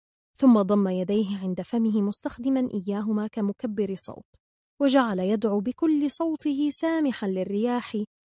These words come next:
بأن تحمل دعواته وتنقلها للرب. "أعد لي أمي أيها الرب، أعدها لقيد الحياة."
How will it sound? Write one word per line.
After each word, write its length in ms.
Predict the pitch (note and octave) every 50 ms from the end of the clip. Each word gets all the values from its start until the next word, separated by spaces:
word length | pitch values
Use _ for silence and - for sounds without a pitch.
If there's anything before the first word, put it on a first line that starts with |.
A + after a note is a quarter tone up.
| _ - -
بأن 240 | C4 - C4+ C4
تحمل 520 | - D4 C4 - - C4+ A#3+ A#3 A3+ A3 G#3+
دعواته 840 | F3+ G3+ F#3 F3 F#3 F#3 F3+ G3 A3 A#3 A3+ - A#3 A3 A3 A3
وتنقلها 840 | G3+ G3+ G#3 - G#3 F#3+ F#3+ - - C4 C#4 C#4 B3+ G#3+ F#3 G3 F#3
للرب. 380 | F#3+ G3+ G3 G3+ G#3 G#3+ G#3 G3+ _ _ _ _ _ _ _ _ _ - -
"أعد 300 | F4 E4+ D#4+ D#4+ C#4 D4
لي 160 | D#4 E4 E4
أمي 420 | - E4+ F4 F#4+ F#4+ G4 F#4+ E4+
أيها 340 | E4 F4 F4+ F#4+ F4+ E4+ F4
الرب، 460 | F4 F4+ F4 F4 F4 F4+ F4+ D#4 D#4 - _ _ _ _ _ _ _ _ - -
أعدها 560 | F4 F4+ E4+ F4 G4 F4+ F#4+ G#4+ A4+ G4+ G4+
لقيد 440 | F4+ F#4+ - - G4 G4 F#4+ F4 F#4+
الحياة." 720 | G4+ G#4+ G#4+ - A4+ G4 F4+ F4 F4+ F#4 F#4 F#4 F#4 F#4